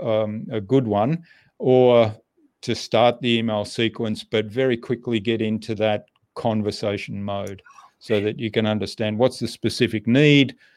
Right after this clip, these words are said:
how can I help you specifically, and at that point, then, you know, you, you will learn a lot about that person. You'll build the relationships, and you'll know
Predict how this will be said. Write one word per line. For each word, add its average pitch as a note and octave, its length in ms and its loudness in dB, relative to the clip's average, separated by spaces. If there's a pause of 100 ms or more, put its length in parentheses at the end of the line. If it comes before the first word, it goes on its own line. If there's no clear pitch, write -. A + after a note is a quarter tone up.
(140)
how B2+ 160 2
can A#2+ 200 -4
I A2 120 0
help A2 320 -2
you A2 360 -2
specifically, A2+ 1160 0 (440)
and A2 560 -2
at A#2 160 -4
that A#2 240 0
point, A2+ 520 -2 (280)
then, A2 500 -2 (220)
you A#3 260 -8 (280)
know, G#2 40 -6
you, A2 220 -4
you B2 280 2
will A#2+ 200 4
learn A#2 460 4
a A#2+ 60 -2
lot G#2+ 240 2
about G#2 280 0
that G#2+ 220 -6
person. A2+ 360 -2
You'll A2+ 200 0
build A2+ 260 2
the G#2 80 -2
relationships, G#2 720 -4
and G#2+ 180 -4
you'll G#2+ 140 -2
know A2+ 360 4